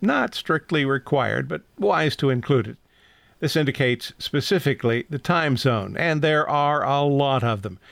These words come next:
If you'd like to see how many time zones are available,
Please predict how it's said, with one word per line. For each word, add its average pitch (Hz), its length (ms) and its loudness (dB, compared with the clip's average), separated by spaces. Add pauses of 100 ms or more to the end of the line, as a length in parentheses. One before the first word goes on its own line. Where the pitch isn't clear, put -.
(140)
If 120 120 0
you'd 120 120 0
like 143 160 2
to 123 120 -2
see 131 200 2
how 135 240 0
many 190 260 2
time 123 360 0
zones 110 480 -4
are 117 220 -4
available, 110 540 -6